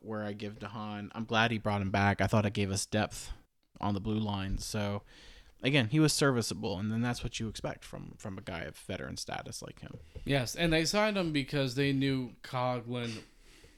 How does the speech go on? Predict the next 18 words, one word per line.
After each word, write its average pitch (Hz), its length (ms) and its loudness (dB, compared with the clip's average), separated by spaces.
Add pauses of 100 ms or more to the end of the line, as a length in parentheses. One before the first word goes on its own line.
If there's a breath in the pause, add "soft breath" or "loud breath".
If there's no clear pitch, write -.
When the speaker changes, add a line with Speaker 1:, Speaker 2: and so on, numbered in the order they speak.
(460 soft breath)
Speaker 2:
probably 127 460 -2
wasn't 117 500 -4
gonna 120 240 -4
work 104 320 -10
out. - 420 -12
And 117 140 -4
we'll 156 140 6
get 175 220 2
to 143 100 -2
Coghlan 147 460 2
eventually. 127 720 -4 (680 loud breath)
But 127 300 2
the 131 80 -4
next 151 380 0
defenseman 127 720 -4 (460 soft breath)
is 113 400 -2
Brett 123 360 -4
Pesce. 127 440 -4